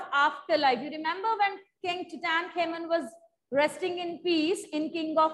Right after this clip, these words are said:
Valleys, then which god, god of afterlife Osiris is mentioned, okay? Those who read the chapter thoroughly, they were able to do well. But even then, they have also done silly mistakes.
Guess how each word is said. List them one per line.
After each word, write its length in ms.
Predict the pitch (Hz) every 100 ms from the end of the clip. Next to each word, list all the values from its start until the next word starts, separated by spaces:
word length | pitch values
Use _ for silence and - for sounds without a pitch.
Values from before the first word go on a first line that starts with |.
| 262
Valleys, 460 | 294 285 311 415 -
then 200 | 294 294
which 280 | 370 - 233
god, 300 | 302 294 302 - _ 220
god 220 | 262 269
of 140 | 311 - -
afterlife 540 | 269 277 330 311 302 -
Osiris 460 | 254 254 262 247 277
is 140 | 254
mentioned, 500 | 247 208 202 185 175
okay? 360 | 214 339 381 370 - _ _ _ _ 214
Those 380 | 285 330 370
who 400 | 277 330 330 294
read 320 | 254 269 277 339
the 100 | 339
chapter 380 | 330 - 330 320
thoroughly, 560 | 320 294 302 311 339
they 160 | 269 262
were 140 | 269
able 320 | 240 254 302
to 100 | 320
do 300 | 285 311 311 277
well. 380 | 277 294 311 330 _ _ _
But 180 | 254 302
even 340 | 302 311 370 349
then, 440 | 320 320 339 339
they 140 | 285 285
have 300 | 285 285 269
also 400 | 254 262 339 320
done 260 | 302 302
silly 320 | 302 320 359
mistakes. 640 | 349 311 - 302 285 294